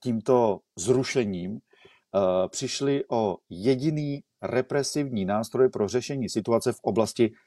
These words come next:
s problematickým bydlením, abych, eh, přesně citoval, eh, Františka Luka, eh, starostu Kyjova a také předsedu Svazu měst a obcí v České republice,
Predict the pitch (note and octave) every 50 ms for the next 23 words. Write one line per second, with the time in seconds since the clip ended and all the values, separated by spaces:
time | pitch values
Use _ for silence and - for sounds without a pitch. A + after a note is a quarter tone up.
0 | _ - - - - - - A2+ A2+ B2 A#2 A#2 A2 A#2+ G#2+ - - - A2 G2
1 | F2+ - A2 G2+ G#2+ G#2+ G#2 F#2+ F2+ F2 F2+ E2 F#2+ F#2 - - G#2+ G2 F2+ -
2 | - - G#2 - G#2+ G#2 F#2+ - - G#2 - - G2+ F#2+ G2 F#2 F#2 F#2 - -
3 | - - - - - - - F2+ F2 E2+ F2 F2+ F#2 F#2 F#2 F#2 F#2+ F#2 F2+ -
4 | G#2+ G2 - G#2+ G2+ - - - G2+ F#2 F#2+ G2 - - G#2 G2+ G2 F#2+ G2 -
5 | - G#2+ F#2+ F2+ F2+ F#2 F2+ F2+ F2 E2 D#2 - - - - A2+ G2+ G#2+ G2+ -
6 | - - - A#2 G#2 G2 F2+ - - - A2 G#2 G2+ G2 G2+ F#2+ - - F#2 -
7 | F#2 - - G2 F#2+ - - G2+ - - G2 G2 F#2+ - - G2+ F#2+ G2+ G2 F#2+
8 | G2 F#2 - F#2 F2+ F#2 - G#2+ F#2 - G2+ - - - - F2+ - G#2+ G2+ F#2+
9 | - - G2+